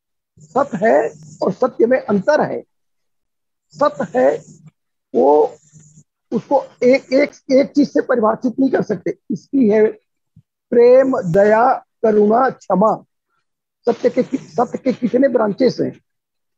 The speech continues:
प्रेम, दया, करुणा, क्षमा, विनय, शील, सत्य, सार। इतने शब्दों से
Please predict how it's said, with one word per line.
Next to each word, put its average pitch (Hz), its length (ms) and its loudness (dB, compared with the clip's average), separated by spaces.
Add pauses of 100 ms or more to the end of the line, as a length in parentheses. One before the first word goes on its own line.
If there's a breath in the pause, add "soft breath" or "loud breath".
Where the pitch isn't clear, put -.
(420)
प्रेम, 240 480 2
दया, - 680 0
करुणा, 208 640 0
क्षमा, 202 560 -2 (500)
विनय, 226 640 2
शील, 254 540 -2 (140)
सत्य, - 340 -8
सार। 135 400 -6 (800)
इतने 302 460 0
शब्दों 233 460 0
से 233 340 2